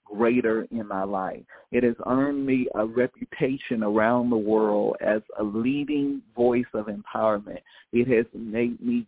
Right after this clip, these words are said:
get to a realm of being a respected thought leader where people from around the world, uh, reach out and seek my wisdom and advice on different areas of expertise. How did this happen? Because I have allowed pressure to be a gift. Now, I could have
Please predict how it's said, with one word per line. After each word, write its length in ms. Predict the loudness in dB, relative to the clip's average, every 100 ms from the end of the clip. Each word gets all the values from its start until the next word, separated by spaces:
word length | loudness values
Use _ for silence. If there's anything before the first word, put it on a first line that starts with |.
| 0
get 220 | 0 0 -2
to 100 | -2
a 80 | -2
realm 540 | -2 -2 0 -2 -4
of 180 | -8 -6
being 240 | -4 -4
a 60 | -6
respected 680 | -8 -10 -2 -2 -2 -6 0
thought 320 | 2 2 2
leader 320 | -4 -4 -6 -6
where 180 | -8
people 440 | -10 -14 -14 -6 -4
from 240 | -2 0
around 340 | 0 0 0 -4
the 140 | -6
world, 480 | 0 2 2 -2 -4 -12 -20 -8
uh, 300 | -2 0 0 -4
reach 520 | -4 0 0 0 0
out 260 | 2 2
and 140 | 0 -8 -8
seek 160 | -6
my 180 | -4 -2
wisdom 480 | 0 -2 -4 -4 -2
and 100 | -2
advice 540 | -6 -2 0 0 -2 -4
on 180 | -4 -2
different 420 | -4 -4 -10 -6
areas 540 | -2 0 0 -2 -6 -6
of 140 | -6
expertise. 680 | -6 -8 -8 -8 -2 -2 -2 -4 -20 _ -6
How 360 | 0 2 2
did 220 | 0 -4
this 160 | -4 -6
happen? 460 | -2 -4 -4 -6 -4
Because 340 | -4 -4 -2
I 160 | -2 -2
have 160 | -6
allowed 540 | -6 -2 2 2 0 -4
pressure 420 | -2 -2 -2 -8
to 140 | -6
be 180 | -4 -4
a 40 | -2
gift. 380 | -2 -4 -4 _ -20 _
Now, 260 | 0 0 0
I 60 | 0
could 220 | 0
have 80 | -2